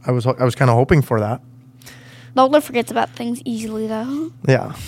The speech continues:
Speaker 1: So why we, why are we shooting this right now? Why do you think we're doing this?
Speaker 2: They're good value.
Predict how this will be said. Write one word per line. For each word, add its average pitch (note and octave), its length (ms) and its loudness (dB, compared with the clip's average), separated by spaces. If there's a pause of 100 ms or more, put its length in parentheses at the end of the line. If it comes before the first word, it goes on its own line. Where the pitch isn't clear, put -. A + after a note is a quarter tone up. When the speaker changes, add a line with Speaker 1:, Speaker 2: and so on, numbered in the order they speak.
(1040)
Speaker 1:
So - 160 4
why F3 220 6
we, G3+ 140 6
why F3 220 6
are G3+ 40 6
we G3 80 6
shooting E3+ 320 4
this D3 160 4
right C#3 180 4
now? A#2 240 2 (1300)
Why C#3 140 2
do D#3+ 60 8
you E3 60 8
think D#3+ 120 6
we're D3+ 100 6
doing C3 220 6
this? - 280 -4 (1160)
Speaker 2:
They're A#3 240 2
good A3 640 2
value. G#3+ 960 -4